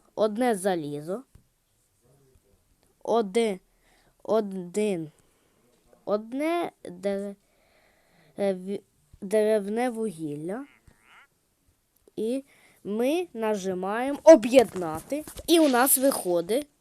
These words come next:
блок, який називається теплоблок, який розплавлює, є, е, лід. Да, але с-, синє,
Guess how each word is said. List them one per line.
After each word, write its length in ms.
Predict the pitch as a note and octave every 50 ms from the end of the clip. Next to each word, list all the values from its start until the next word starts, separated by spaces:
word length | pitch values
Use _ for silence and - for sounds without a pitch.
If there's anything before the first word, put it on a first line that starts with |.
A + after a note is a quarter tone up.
| _ _ -
блок, 540 | F#3 E3+ F#3+ F3 E3 F#3 A3 D#4+ D#4 -
який 340 | C4+ A3 G3 F#3+ - G#3 G3+
називається 640 | F#3+ F3 E3+ D3+ E3 D#3 E3 E3+ G#3 B3+ - - C#4
теплоблок, 1000 | - - G3 F3+ F3 - - G3+ A3 B3 A3 - D4 E4 D#4 A#3+ E3 - - - _ - - - - - - _ _ _
який 480 | - F#3+ G3 - - B3+ C#4+ F4+ D#4
розплавлює, 1400 | - - A3+ A3 G#3+ G3 F#3+ - - - - G3+ F#3 F3+ F#3 G3 A3 B3 C4 C#4+ D4 D#4 D4+ D4 D#4 D#4+ E4 D#4 - - - - - - - - - - -
є, 460 | A#3 B3 B3 B3+ C4+ C#4 C#4 C#4 B3+ - - - - - - - - - - - - _ _ _ - - - - - - -
е, 520 | B3 G#3+ G#3 G#3 G3+ G3 F#3+ F#3+ F#3 - - F3+
лід. 440 | G#3+ A3+ B3 A3+ F#3 E3 D3+ E3 F3 D#3+ D3+ - - - - - - - _ _ - - - - - _ _ _ _ _ _ _ -
Да, 380 | F#3 G3 G3+ G3+ F#3+ F3 - -
але 300 | - G3 G3+ G#3 A3+ A3+
с-, 320 | G3+ - - - - -
синє, 840 | - - - - - - B3 C4+ F4 G#4 G#4+ G#4 E4+ A#3 D#3 D3+